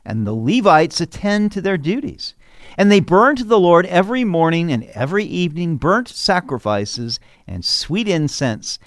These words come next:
They also set the showbread in order on the pure gold table, and the lampstand of gold with its lamps to burn every evening, for we keep the command of the Lord our God.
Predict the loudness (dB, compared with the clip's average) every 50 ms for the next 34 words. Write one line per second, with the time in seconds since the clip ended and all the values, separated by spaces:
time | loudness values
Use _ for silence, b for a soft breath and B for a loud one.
0 | b b b 2 4 6 6 6 6 4 2 0 -2 0 0 0 0 0 2 2
1 | 2 2 0 -4 -8 -8 -6 -4 -2 0 0 0 0 0 0 2 2 2 2 0
2 | -2 -4 -6 -4 -2 -2 -2 0 -2 -2 -4 -6 _ _ _ _ _ _ -4 -4
3 | -2 -4 -6 -8 -10 -6 -4 -4 -4 -2 -2 -2 -2 -2 -4 -8 -8 -6 -4 -4
4 | -2 -4 -6 -8 -10 _ b b b b b b b b 0 2 2 4 4 4
5 | 6 6 4 4 2 0 -2 -2 0 0 0 0 -2 0 2 2 4 4 4 4
6 | 4 2 0 -4 -4 -8 -10 -10 -10 -6 -4 -2 0 0 0 0 -2 -4 -8 -12
7 | b b b b b b b -2 0 2 4 4 4 2 0 -2 2 2 4 4
8 | 4 0 -2 -2 -2 -4 -6 -4 -2 0 0 0 0 -2 -4 -4 -6 -6 -4 -6
9 | -4 -2 -2 -4 -4 -8 -6 -2 -2 -2 -2 -2 -6 -6 0 0 0 0 2 0
10 | 0 2 2 2 2 2 2 2 2 2 2 2 2 2 2 2 2 2 4 4
11 | 4 4 4 2 0 -2 0 0 -2 -2 -4 -8 -14